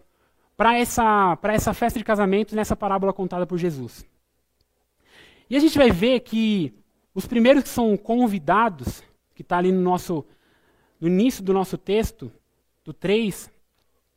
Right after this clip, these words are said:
até o, até o sete, a gente vai ver que são,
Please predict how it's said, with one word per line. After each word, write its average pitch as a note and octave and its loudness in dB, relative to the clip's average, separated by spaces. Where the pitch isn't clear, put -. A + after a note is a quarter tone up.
até F#3+ -2
o, D#3+ 2
até - -4
o F3+ 2
sete, - -4
a G3+ -2
gente B3+ 0
vai C#4+ 6
ver C4+ 0
que - -10
são, D4+ 2